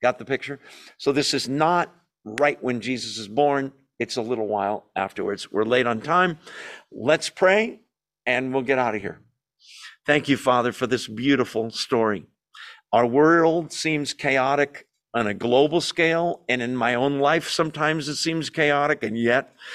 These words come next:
you are totally in control, God. Just the way you were with all those generations, just the way you used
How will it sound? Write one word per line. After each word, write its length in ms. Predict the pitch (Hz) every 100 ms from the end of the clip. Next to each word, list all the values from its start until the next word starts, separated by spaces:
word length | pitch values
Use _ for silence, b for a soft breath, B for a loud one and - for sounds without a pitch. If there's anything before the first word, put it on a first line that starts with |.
| B B
you 200 | 127 123
are 140 | 110
totally 800 | 98 - - 147 151 151 156 160 - _ _ _ -
in 140 | 117
control, 640 | 113 123 120 110 107 104 90
God. 400 | - - - - _ _ _ B B B -
Just 240 | 160 -
the 80 | 156
way 140 | 139 143
you 180 | 139
were 220 | 135 139 143
with 160 | 131
all 220 | 120 131
those 200 | 139 143
generations, 1000 | 104 143 147 151 170 160 156 170 160 - - B B B
just 240 | 131 151 -
the 80 | 156
way 200 | 156 156
you 120 | 156
used 680 | 147 165 165 165 147 -